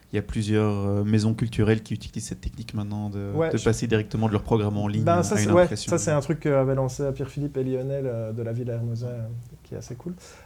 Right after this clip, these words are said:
Speaker 2: Euh, bah, là, ici, eux, ils utilisent ça plus pour des, à des fins un peu expérimentales, mais pour
Speaker 1: Mhm.
Speaker 2: générer un fanzine avec, euh, avec des trucs que, que tu peux avoir sur Internet. Et le dimanche, là, c'est Mechanica qui vient présenter son projet de matériel open source. Donc, c'est des designers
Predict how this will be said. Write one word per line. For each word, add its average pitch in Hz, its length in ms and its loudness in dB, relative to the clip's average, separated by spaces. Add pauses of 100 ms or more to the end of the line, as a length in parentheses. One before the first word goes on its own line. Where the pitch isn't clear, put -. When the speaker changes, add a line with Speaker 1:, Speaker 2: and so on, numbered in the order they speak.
Speaker 2:
Euh, 120 400 -6
bah, 131 140 0
là, 175 80 8
ici, 175 220 4
eux, 190 180 8
ils 147 120 2
utilisent 143 260 -2
ça 160 120 -2
plus 160 160 -6
pour 143 160 -4
des, 127 260 0
à 104 120 -4
des 123 120 -2
fins 135 200 -8
un 127 40 -6
peu 131 140 -8
expérimentales, 139 640 -2
mais 156 80 -2
pour 104 160 -6
Speaker 1:
Mhm. 123 60 0
Speaker 2:
générer 135 260 0
un 135 100 4
fanzine 151 380 2
avec, 127 320 -4
euh, 123 240 -6 (100)
avec 127 140 -10
des 127 80 -6
trucs 131 220 -12
que, 120 100 -10
que 117 380 -8
tu - 100 -20
peux 113 180 -8
avoir 113 220 -12
sur 123 120 -16
Internet. 147 280 -8 (540)
Et 170 240 8
le 160 400 6
dimanche, 151 580 0
là, - 80 0
c'est 135 160 -2
Mechanica 170 760 2
qui 143 260 -6
vient 135 180 -2
présenter 151 680 -2
son 135 220 -10
projet 139 320 -4
de 143 80 -2
matériel 139 500 -2
open 135 200 -4
source. 131 220 -8
Donc, 120 160 -8
c'est 127 80 -6
des 123 80 -2
designers 156 600 0